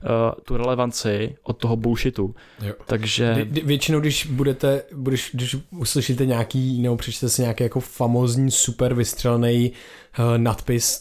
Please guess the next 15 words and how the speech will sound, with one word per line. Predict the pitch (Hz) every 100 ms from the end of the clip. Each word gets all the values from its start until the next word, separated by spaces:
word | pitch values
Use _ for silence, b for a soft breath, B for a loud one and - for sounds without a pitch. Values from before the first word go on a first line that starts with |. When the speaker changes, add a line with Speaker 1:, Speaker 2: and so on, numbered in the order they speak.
| -
Speaker 2:
tak | 113 -
jako | 123 123
to | 113
musí | 113 110 -
mít | 117 113
super | - 113 117
vystřelený | 113 104 - 117 113 113 113
nějaký | 113 110 - 113
jako | 110 117
důkazy | 110 113 113 113
pro | 110 107
to | 113
a | 107
většinou | 113 - 113
tam | 110 113 113